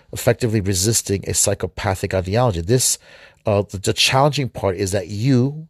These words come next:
who dare to resist their games and who elude their trap become the target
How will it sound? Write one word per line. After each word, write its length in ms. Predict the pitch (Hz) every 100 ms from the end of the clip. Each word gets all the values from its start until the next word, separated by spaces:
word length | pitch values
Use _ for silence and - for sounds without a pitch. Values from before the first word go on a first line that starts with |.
| _
who 200 | 113 101
dare 400 | 92 113 123 139
to 140 | -
resist 640 | 107 92 92 139 131 - - _ _ _ -
their 300 | 98 113 107
games 680 | 95 117 117 120 127 135 - _ _ _
and 140 | 110 95
who 180 | 104
elude 360 | 107 104 127 120
their 180 | 107 104
trap 520 | - - 107 95 -
become 380 | 98 - 113 104
the 100 | 101
target 560 | - - 127 117 107